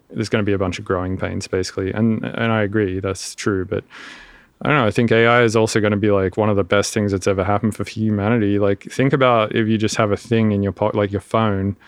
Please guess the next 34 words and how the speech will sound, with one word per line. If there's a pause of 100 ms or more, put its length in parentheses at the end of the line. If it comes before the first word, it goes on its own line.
(420)
all
of
a
sudden
just
is,
like,
your
personal (160)
doctor
and
your
personal
therapist
and
your
personal
educator.
And, (640)
like,
everyone
has
this
personal
assistant
in
their
pocket
that's
able
to
do
literally
anything.